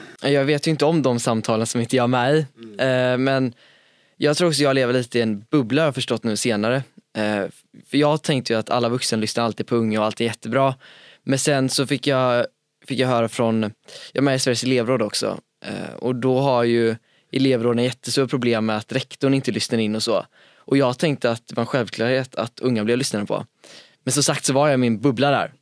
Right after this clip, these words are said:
Speaker 1: Och jag tror det beror lite på synen också på unga. Eh, jag tror att den har blivit mycket bättre än vad den var innan. Men vi har fortfarande lite kvar att jobba med. Eh, dels lite så här bara vardagsuttryck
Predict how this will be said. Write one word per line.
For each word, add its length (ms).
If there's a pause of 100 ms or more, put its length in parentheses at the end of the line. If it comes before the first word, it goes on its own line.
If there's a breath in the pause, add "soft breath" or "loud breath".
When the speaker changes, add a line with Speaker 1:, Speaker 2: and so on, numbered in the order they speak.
(100)
Speaker 1:
Och 80
jag 80
tror 180
det 100
beror 260
lite 220
på 240
synen 400
också 180
på 80
unga. 300 (340)
Eh, 80
jag 380
tror 160
att 160
den 100
har 60
blivit 220
mycket 280
bättre 400 (240)
än 240
vad 140
den 120
var 160
innan. 360 (480 loud breath)
Men 120
vi 60
har 140
fortfarande 400
lite 100
kvar 180
att 60
jobba 260
med. 360 (100)
Eh, 340 (680 loud breath)
dels 220
lite 120
så 80
här 40
bara 140
vardagsuttryck 1040